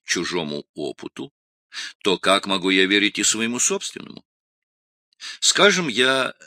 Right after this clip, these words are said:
личным опытом убедился в целебности известного средства. Но как же, как оно действует? Почему?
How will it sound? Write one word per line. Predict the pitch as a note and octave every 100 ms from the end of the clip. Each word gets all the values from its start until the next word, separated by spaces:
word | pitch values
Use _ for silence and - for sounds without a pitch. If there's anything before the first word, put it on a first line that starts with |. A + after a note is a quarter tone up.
| -
личным | F#2 A2+ C#3 - - D3 D#3 -
опытом | D3+ C#3+ - C#3+
убедился | A2+ G2+ G2 C3+ - B2
в | -
целебности | - A2+ G#2+ A#2+ A#2+ C3 - C3+ C#3 _ _ _ _ _ _ _ -
известного | D3 C3 F#2+ G2+ G2+ - E2
средства. | - - A1 - - _ _ _ _ _ _ -
Но | D#2 D#2 -
как | A2+ C3+ A2+ -
же, | - - _ -
как | D#3 F3 F3+ - -
оно | - C#3+ D3+ D3+
действует? | B2 A2+ D3+ B2+ - - - - -
Почему? | E3+ F3 - G3+ G#3 G#3+ C3